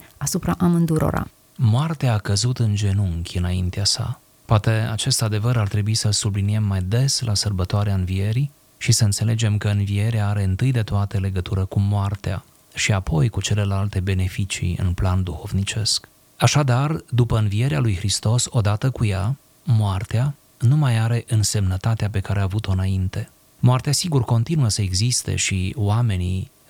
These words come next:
Speaker 2: generații la rând, se sting prin moarte, dar ea deja are miros de înviere. Deja are o altă aliură, dacă vreți.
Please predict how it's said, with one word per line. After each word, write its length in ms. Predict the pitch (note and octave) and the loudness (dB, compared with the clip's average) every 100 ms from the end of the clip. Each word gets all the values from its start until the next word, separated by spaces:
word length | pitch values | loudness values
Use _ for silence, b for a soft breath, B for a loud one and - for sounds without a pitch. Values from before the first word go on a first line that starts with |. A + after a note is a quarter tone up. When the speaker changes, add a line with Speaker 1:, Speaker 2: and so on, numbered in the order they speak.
| - | -8
Speaker 2:
generații 560 | F2+ G2+ G2 A2 A2 A2 | 0 2 2 0 -2 0
la 120 | G2 | 0
rând, 340 | G2 A#2+ F#2 G#2 | 0 0 0 -2
se 160 | - | -2
sting 460 | G2 - A2+ G#2 F#2+ | -2 0 0 0 -2
prin 260 | - F#2+ | -2 0
moarte, 520 | F#2+ G#2 G2 - F#2 - _ _ | 0 0 -2 -6 -8 -10 _ _
dar 240 | G#2 G2+ G2+ | 2 2 2
ea 300 | G#2+ B2 C#3+ | 0 0 0
deja 520 | G#2 F#2+ G2+ G#2 B2+ | 0 0 0 -2 0
are 200 | B2+ A#2 | 0 2
miros 560 | G#2+ G#2+ G#2 A#2 G#2 A2 | 2 2 2 0 -2 0
de 100 | G2+ | 0
înviere. 520 | F#2+ F#2 F#2+ F#2+ A2 _ _ | 0 0 -2 -2 -6 _ _
Deja 300 | A#2+ A2+ A#2 | 0 2 2
are 420 | C3 B2+ B2 A#2 - _ | 0 0 2 0 -2 _
o 180 | G#2 A2 | 0 0
altă 420 | B2 C3 B2+ B2+ - | 2 2 2 -2 0
aliură, 560 | G#2 G2 G2+ A2 G#2+ | 0 2 0 0 -2
dacă 260 | F2 F2+ F2+ | -2 -4 -4
vreți. 420 | F#2 G2 - - | -4 -2 -4 -4